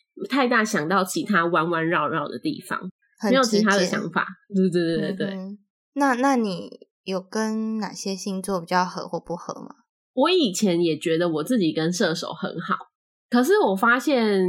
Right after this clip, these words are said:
Speaker 1: 射手就是，我好的射手朋友就是真的太爱自由。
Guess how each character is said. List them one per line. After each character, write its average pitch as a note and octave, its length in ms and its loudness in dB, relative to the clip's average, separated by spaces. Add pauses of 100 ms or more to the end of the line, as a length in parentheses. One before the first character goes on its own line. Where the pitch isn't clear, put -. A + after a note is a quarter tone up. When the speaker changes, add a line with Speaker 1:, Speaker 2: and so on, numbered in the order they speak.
(260)
Speaker 1:
射 F4 140 4
手 G3+ 180 2
就 A3 180 2
是， G#3+ 520 2
我 A3 120 6
好 A#3 220 2
的 F#3 100 4
射 C#4 160 2
手 F3+ 140 2
朋 F3+ 140 2
友 F#3 100 2
就 G3 160 0
是 G3 140 0
真 G3 120 2
的 F3 80 2
太 F#3 180 -4
爱 D#3+ 220 0
自 D#3+ 240 -6
由。 - 160 -10